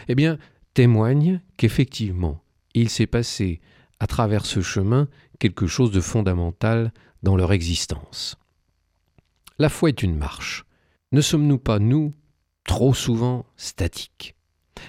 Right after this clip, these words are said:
N'avons-nous pas une idée de la foi qui est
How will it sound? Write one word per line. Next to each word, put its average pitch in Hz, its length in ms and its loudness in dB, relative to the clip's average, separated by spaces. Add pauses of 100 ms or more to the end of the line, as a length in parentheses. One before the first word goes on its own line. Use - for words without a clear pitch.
N'avons-nous 156 320 6
pas 160 440 0 (340)
une 127 140 4
idée 165 260 4
de 156 100 2
la 156 100 2
foi 151 500 -2 (320)
qui 156 260 0
est 151 380 2